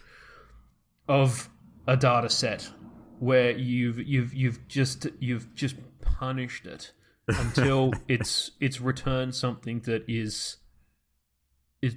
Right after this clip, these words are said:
Speaker 1: it makes perfect sense.
Speaker 2: Hmm.
Speaker 1: And one, one of the central things that will always happen in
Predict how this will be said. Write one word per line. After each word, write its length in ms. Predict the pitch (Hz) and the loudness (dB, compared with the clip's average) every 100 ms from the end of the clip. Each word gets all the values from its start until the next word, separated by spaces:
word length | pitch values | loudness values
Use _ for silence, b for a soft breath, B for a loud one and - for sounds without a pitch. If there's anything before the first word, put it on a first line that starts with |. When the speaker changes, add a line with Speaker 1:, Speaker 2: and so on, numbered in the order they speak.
| - | -2
Speaker 1:
it 160 | 135 117 | -2 0
makes 220 | 120 - | -4 -4
perfect 360 | 131 117 - | -2 -4 -4
sense. 320 | - 104 - - _ _ B B B B B B | -10 -10 -10 -16 _ _ B B B B B B
Speaker 2:
Hmm. 240 | 95 90 85 | -8 -6 0
Speaker 1:
And 400 | 135 135 139 139 - - _ _ - B B B B - _ - | 2 4 4 2 -4 -20 _ _ -12 B B B B -18 _ -4
one, 240 | 135 180 185 180 | 0 2 2 0
one 140 | 180 | 0
of 100 | 214 | 0
the 100 | 180 | 0
central 540 | 139 - 185 190 185 160 | 0 2 2 2 0 -2
things 380 | 160 143 127 | 0 2 2
that 200 | 120 113 | 0 -4
will 160 | 120 127 | -6 -6
always 400 | 135 135 135 120 | 0 2 2 2
happen 340 | 127 110 113 113 | -2 -4 -4 -6
in 220 | 107 101 | -6 -8